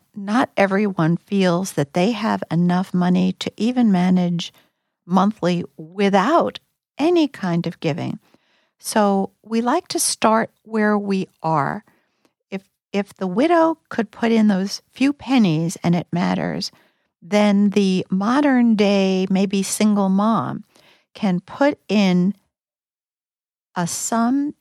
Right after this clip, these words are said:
that stretches her, that will require faith, and begin there.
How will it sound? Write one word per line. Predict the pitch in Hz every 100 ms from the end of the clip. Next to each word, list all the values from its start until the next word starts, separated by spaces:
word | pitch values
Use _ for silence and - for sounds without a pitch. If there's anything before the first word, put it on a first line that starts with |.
| _
that | 196 190 -
stretches | - - 190 190 196 - - 330
her, | - 330 339 381 _ _ _
that | - 165
will | 190 165
require | 165 160 - 185 220 285
faith, | 311 - 208 202 220 _ _ _ _ _ -
and | 190 180
begin | 196 190 - 202 196 196
there. | 190 165 180 175 -